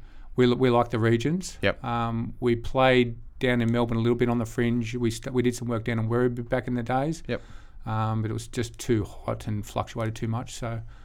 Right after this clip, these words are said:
Speaker 1: we like the regions. Um, Ballarat, yeah, these centres are growing, and they're growing faster than expected at the moment.
Speaker 2: Mm-hmm.
Speaker 1: Um, um, so,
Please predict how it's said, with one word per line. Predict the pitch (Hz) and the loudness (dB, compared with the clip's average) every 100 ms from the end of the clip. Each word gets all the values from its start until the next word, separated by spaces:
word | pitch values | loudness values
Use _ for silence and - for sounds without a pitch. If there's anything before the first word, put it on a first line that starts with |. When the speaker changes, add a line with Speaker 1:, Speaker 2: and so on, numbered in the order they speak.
| - - | -12 -2
Speaker 1:
we | |
like | 120 117 | 0 0
the | 117 | -2
regions. | 113 117 120 120 120 | 0 2 0 -4 -4
Um, | 123 117 117 - - - - - | -2 -2 -4 -10 -18 -16 -14 0
Ballarat, | 135 127 123 127 - - - | 4 6 8 6 4 -6 -10
yeah, | - 120 113 | 0 2 2
these | 139 127 117 | 0 2 2
centres | 123 120 110 107 | 2 0 0 -2
are | |
growing, | 104 107 110 110 110 - | 0 2 2 0 -2 -6
and | 117 | -4
they're | 113 | -4
growing | 110 113 113 107 104 | 2 2 4 2 -2
faster | - 110 104 104 107 | -2 2 4 2 -2
than | 101 98 | -2 -4
expected | - 107 104 107 | -6 -6 -4 -4
at | 104 | -6
the | 110 | -4
moment. | 101 101 101 104 - | -2 -2 -2 -4 -6
Speaker 2:
Mm-hmm. | 101 | -4
Speaker 1:
Um, | 107 104 101 110 - - - - - - - - - | -2 -2 -4 -8 -14 -18 -18 -20 -20 -18 -18 -16 -10
um, | 107 104 104 101 104 - | -6 -4 -4 -4 -6 -8
so, | - 107 104 104 | -6 -2 0 0